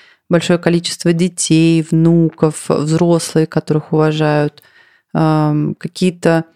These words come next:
мероприятия, которые проводятся. Вот, ну, опять же, возможно, мне это близко, потому что и если говорить о молодёжи и о развитии бизнеса какого-то, стартапов,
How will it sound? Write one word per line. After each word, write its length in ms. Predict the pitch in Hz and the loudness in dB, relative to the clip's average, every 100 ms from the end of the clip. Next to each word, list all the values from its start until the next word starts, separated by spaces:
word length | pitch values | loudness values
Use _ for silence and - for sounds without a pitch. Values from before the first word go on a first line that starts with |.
| _ _ - | _ _ -2
мероприятия, 800 | 185 175 190 165 156 160 - 156 | 0 0 0 2 2 0 -2 -2
которые 460 | 156 - 151 151 | -2 0 2 0
проводятся. 760 | 151 156 156 156 151 151 - 156 | 0 0 0 0 -2 -2 -4 -2
Вот, 160 | 151 214 | -2 -2
ну, 180 | 202 - | -2 0
опять 340 | 190 208 202 | 0 2 0
же, 140 | 180 175 | 0 -2
возможно, 420 | 175 208 202 185 | 0 0 0 2
мне 180 | 180 175 | 2 2
это 120 | 175 | 0
близко, 400 | 190 226 - - | 0 0 -2 -4
потому 380 | - 156 151 139 | -2 2 2 0
что 340 | - - 143 - - _ | -2 -4 -4 -6 -20 _
и 580 | - 175 170 170 165 156 160 | 0 2 4 2 2 2 0
если 560 | 165 - 170 160 160 | -2 -2 0 2 2
говорить 480 | 160 160 165 175 175 | 2 0 2 0 0
о 60 | 170 | 0
молодёжи 760 | 156 160 160 226 277 - 180 | 2 2 2 2 0 0 0
и 380 | 165 165 160 160 | 0 -2 0 2
о 100 | 156 | 2
развитии 400 | 160 165 170 - | 0 0 -2 -2
бизнеса 500 | 160 170 165 151 - - | 0 0 0 -2 -4 -12
какого-то, 480 | 170 156 147 - | -4 0 0 -2
стартапов, 680 | - - - 156 147 147 | -6 -6 -2 -2 -2 -4